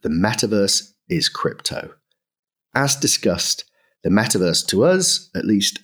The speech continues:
at Outlier, is first and foremost an economic system, a meta economy, if you will, that enjoys supremacy over any one digital economy, virtual world, or game, which should rather be considered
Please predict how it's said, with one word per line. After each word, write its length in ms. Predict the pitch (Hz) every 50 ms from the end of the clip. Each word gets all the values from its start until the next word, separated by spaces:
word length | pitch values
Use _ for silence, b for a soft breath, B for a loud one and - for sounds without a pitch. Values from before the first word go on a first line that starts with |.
| _ -
at 80 | 85
Outlier, 640 | 92 110 117 90 82 98 92 90 85 85 82 - b b b b b b _ _ _
is 160 | 87 - -
first 400 | - - 90 90 85 - - -
and 120 | 95 90
foremost 600 | - - 95 87 87 85 82 82 82 - - - - -
an 140 | 85 - -
economic 500 | - - - 82 85 98 101 - - -
system, 500 | - 98 - - - 95 85 82 85 85 B B B B B B B _
a 100 | - 87 85
meta 500 | 90 92 104 117 127 135 - - 113 - -
economy, 640 | 107 - - - 78 71 71 73 67 73 - - _ _
if 100 | - 87
you 120 | 85 85 95
will, 380 | 120 127 127 120 120 120 117 B B B B B B _
that 120 | 92 90 92
enjoys 420 | 92 87 87 92 85 87 82 -
supremacy 840 | - - - - - - 120 127 139 135 - - 147 123 117 - -
over 300 | 90 87 85 82 85 - - _
any 320 | 98 95 95 92 92 95 95
one 520 | 87 82 82 78 78 80 78 78 80 - _
digital 340 | - 82 80 - - 80 73
economy, 600 | - - - 123 120 117 113 110 104 98 98 98 - _ _ _ _ _ _ -
virtual 380 | 123 135 - - - 101 87
world, 440 | 82 82 80 80 78 78 78 78 - - _ _ _ _ -
or 100 | 80 76
game, 540 | - - 127 135 120 101 87 85 85 85 85 B B B B B B B
which 140 | - 82 -
should 160 | - 87 82
rather 360 | 92 101 117 139 170 170 127 87
be 160 | 78 82 76
considered 580 | - - 82 82 - - 85 82 85 82 -